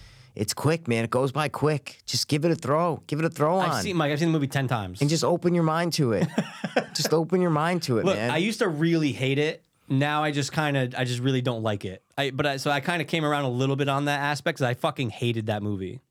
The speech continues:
Speaker 1: I know you did.
Speaker 2: Now I'm like, "Uh, I just don't like it."
Speaker 1: Okay.
Speaker 2: But I do
Speaker 1: All right.
Speaker 2: respect the beginning. I just, Mikey, I can't, w-, w-, and it kinda rehashed
Speaker 1: The
Speaker 2: when we did our
Speaker 1: character.
Speaker 2: battle.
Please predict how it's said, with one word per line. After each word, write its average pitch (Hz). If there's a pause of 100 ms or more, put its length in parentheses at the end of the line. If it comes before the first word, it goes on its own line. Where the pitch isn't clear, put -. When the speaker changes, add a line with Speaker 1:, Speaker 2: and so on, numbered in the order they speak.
(220)
Speaker 1:
I -
know 131
you 135
did. 78
Speaker 2:
Now 151
I'm 151
like, 139
"Uh, 165
I 151
just 139
don't 143
like 117
it." 98 (180)
Speaker 1:
Okay. 85 (220)
Speaker 2:
But 135
I 139
do 139
Speaker 1:
All 170
right. -
Speaker 2:
respect 143
the 135
beginning. 117 (280)
I 113
just, 113 (140)
Mikey, 117 (540)
I 160 (380)
can't, 143
w-, 135
w-, 127
and 127
it -
kinda 143
rehashed 127
Speaker 1:
The 139
Speaker 2:
when 123
we 117
did 123
our 120
Speaker 1:
character. 113
Speaker 2:
battle. 120